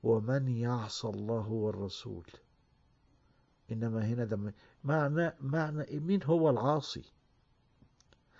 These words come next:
العاصي هو من أقر بالحق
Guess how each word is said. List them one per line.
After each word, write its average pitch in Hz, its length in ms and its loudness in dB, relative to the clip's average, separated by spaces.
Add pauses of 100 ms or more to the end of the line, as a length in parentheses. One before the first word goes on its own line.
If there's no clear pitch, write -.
(320)
العاصي 160 560 4
هو 147 220 12
من 131 200 0
أقر 156 480 0
بالحق 127 600 -2